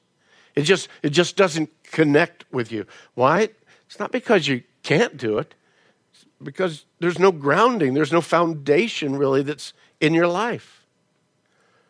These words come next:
Now, moving on here, Paul, Paul speaks about the rulers of the age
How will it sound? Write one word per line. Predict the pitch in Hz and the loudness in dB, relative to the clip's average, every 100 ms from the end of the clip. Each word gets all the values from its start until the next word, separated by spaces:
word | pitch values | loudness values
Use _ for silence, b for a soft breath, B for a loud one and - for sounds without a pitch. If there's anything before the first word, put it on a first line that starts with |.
| _ _ | _ _
Now, | 135 | -2
moving | 147 233 220 | 2 4 6
on | 175 208 151 | 6 6 4
here, | 151 160 B B - | 2 -2 B B -2
Paul, | 190 196 170 | 2 4 2
Paul | - 170 165 | 4 4 4
speaks | - 208 220 - | 0 -4 -4 -4
about | 165 143 131 | 2 2 2
the | 160 | 0
rulers | 143 147 208 202 165 143 | 0 2 4 4 4 0
of | 139 | -2
the | 139 | 2
age | 147 208 151 127 | 6 6 4 0